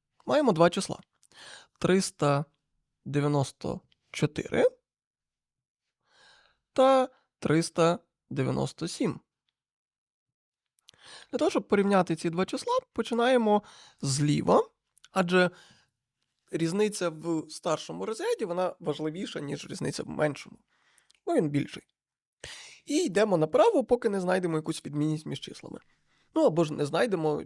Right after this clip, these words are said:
якщо в них все однакове, то вони рівні. Поглянемо на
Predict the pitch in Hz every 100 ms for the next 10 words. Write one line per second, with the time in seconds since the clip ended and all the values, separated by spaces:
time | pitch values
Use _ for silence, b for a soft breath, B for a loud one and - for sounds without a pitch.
0 | - - - 151 143 - - 147 147 180
1 | - - - - 147 - - - _ _
2 | _ _ _ _ _ _ _ - B B
3 | B B B B - 240 190 143 156 147
4 | 143